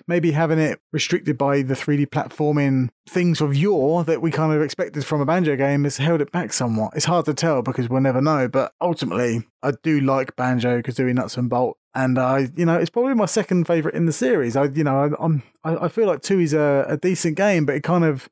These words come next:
at, at some point, it gets a bit too much, much like, you know, it's not as bad as D K sixty-four, but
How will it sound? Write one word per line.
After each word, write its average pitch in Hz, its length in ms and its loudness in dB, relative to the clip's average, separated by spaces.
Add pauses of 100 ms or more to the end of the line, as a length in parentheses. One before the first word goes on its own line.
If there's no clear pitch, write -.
(160)
at, 165 220 -2
at 147 180 0
some 196 220 2
point, 131 240 -2
it 113 100 -4
gets 135 160 -2
a 143 60 0
bit 127 180 -4
too 135 220 0
much, 165 400 -2
much 151 180 0
like, 120 300 -4
you 139 120 -4
know, 113 60 -2
it's 101 220 -4
not 190 140 2
as 135 100 -4
bad 160 260 0
as 131 100 0
D 131 200 -2
K 120 160 -2
sixty-four, 123 640 -2
but - 120 -10